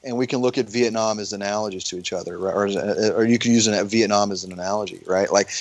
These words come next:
after Vietnam, Vietnam lasts, you know, the gr-, major ground combat operations last eight years. Um, and they come home from that, and they have this, again, this sort of stabbed in the back feeling.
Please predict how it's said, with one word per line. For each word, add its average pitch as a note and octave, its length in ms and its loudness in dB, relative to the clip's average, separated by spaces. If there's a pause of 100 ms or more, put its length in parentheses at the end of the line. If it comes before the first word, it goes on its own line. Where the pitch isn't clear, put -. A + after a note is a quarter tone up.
(140)
after A#2+ 260 8
Vietnam, B2 540 4
Vietnam G#2+ 340 -4
lasts, A2 560 0
you A#2 80 -6
know, G2+ 100 -4
the G2 120 -4
gr-, G2+ 180 -4
major A#2 320 2
ground A2 300 -2
combat G2+ 320 2
operations G2+ 560 0
last F#2+ 360 4
eight G#2+ 200 0
years. G#2 580 0 (480)
Um, G#2 580 4
and G#2 640 0 (520)
they A2 100 -2
come C#3 240 2
home D3 300 2
from B2 220 -2
that, F#2+ 440 -2 (500)
and G#2+ 100 -6
they G#2+ 60 -2
have G#2+ 180 0
this, G#2+ 280 2 (120)
again, A2 340 2
this G2+ 120 -2
sort G2+ 120 -4
of - 40 -4
stabbed G2 340 0
in A2 60 -8
the A2+ 80 -6
back A#2 260 0
feeling. G2+ 460 -6